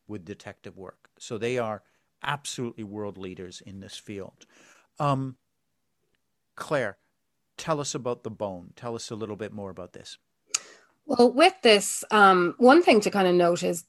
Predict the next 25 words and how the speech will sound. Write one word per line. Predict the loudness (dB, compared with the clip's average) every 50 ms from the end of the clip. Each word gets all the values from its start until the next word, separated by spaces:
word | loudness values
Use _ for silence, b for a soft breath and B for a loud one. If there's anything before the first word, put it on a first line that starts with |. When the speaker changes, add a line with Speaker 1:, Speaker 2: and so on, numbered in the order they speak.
| -20 _ 6
Speaker 2:
that | 6 6 6 6 _
the | 2 4 4 6
Widow | 4 4 4 4 0
pirate | 0 0 2 4 4 4 4 2 0
ship | 0 0 0 0
had | -2 0 0 0 0
a | -2
crew | -6 -4 2 2 4 4 6 4
of | 4 4 2
a | -2
hundred | 0 0 -2 -2 -4 -6
and | -8 -8
forty-six | -2 -2 0 0 0 -4 -4 -2 -2 -2 -2 -4 -14
people, | _ -8 -8 -8 -6 -8 -10 -10 -10 -14 B B B B B B B B B 2
uh, | 6 6 6 6
but | 6 4 4
a | 4
hundred | 4 4 4 4 4 2 0
and | 0 -2 -4
two | 4 6 6 6 6 6
bodies | 2 2 4 4 4 4 2 0 0 0 0
washed | 2 2 2 2 0 -6 -4 -4
ash-, | -4 -6 -6 -8 _
ashore. | -6 -6 -4 -2 -2 2 2 2 2 0 -2 b b b b b b b b b
So | 4 8 8 8 8 8 4 0